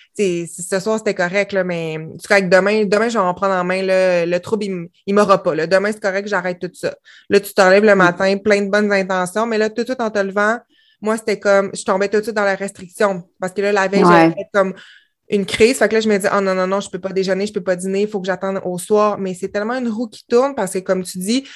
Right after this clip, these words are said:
Speaker 1: tu nourris pas ton corps de la journée. Mais à un moment donné, ton corps, il est tellement en état de survie, il a tellement faim que, bam, tu rentres dans une, dans une autre phase de crise où ce que là, ben, tu vas, dans le terme anglais, bench, tu sais, binge, là. Puis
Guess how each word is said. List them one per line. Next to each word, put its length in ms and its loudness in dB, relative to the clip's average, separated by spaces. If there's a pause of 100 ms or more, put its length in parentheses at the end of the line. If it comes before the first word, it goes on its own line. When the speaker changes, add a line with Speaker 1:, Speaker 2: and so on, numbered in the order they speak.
(140)
Speaker 1:
tu 140 -4
nourris 220 4
pas 160 2
ton 160 0
corps 180 -2
de 60 -2
la 120 2
journée. 520 -2 (280)
Mais 80 -6
à 20 -2
un 20 -2
moment 180 -2
donné, 240 0
ton 160 -2
corps, 420 2
il 160 -10
est 140 -8
tellement 460 -2
en 100 0
état 220 -4
de 60 -6
survie, 260 -6
il 80 -2
a 60 -2
tellement 360 -2
faim 220 -6
que, 180 -2
bam, 560 0 (140)
tu 180 -8
rentres 420 0
dans 280 -2
une, 340 -6 (320)
dans 140 4
une 180 4
autre 160 2
phase 240 2
de 100 2
crise 540 -2
où 140 -8
ce 80 -12
que 100 0
là, 240 4
ben, 180 0
tu 200 -12
vas, 280 -2 (120)
dans 180 -4
le 160 -2
terme 480 -4
anglais, 380 -4
bench, 420 -4
tu 100 -20 (200)
sais, 100 -8 (240)
binge, 640 4
là. 180 4 (300)
Puis 160 -16